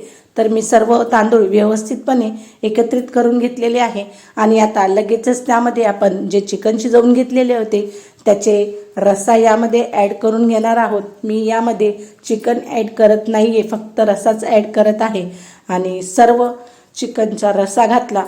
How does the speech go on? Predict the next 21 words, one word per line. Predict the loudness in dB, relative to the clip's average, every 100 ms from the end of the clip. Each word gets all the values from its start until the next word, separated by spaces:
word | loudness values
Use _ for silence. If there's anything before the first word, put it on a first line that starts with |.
| -8 -10
की | -6
लगेचच | -4 -2 -2 -2 -8 -12
चमच्याच्या | -4 -2 0 -2 0 -2
साहाय्याने | 2 2 2 -2 -6
सर्व | -2 0 0
एकजीव | 0 -4 -2 -4
करून | 0 2 2 2
घेणार | 2 2
आहोत. | 2 -2 -8 _ _ _ _ _ _ -4
एक | -4 0
ते | 2
दोन | 4 4 6
मिनिटातच | 4 6 2 2 -2 0
लगेच | -2 0 -2
आता | 0 0 -2 -6 -4
पाण्याला | 0 2 4
उकळी | 2 2 -2 -2
फुटते, | -4 -4 -6 -6 -6
तुम्ही | -6 -4
पाहू | -4 -2 -4
शकता. | -6 -6 -8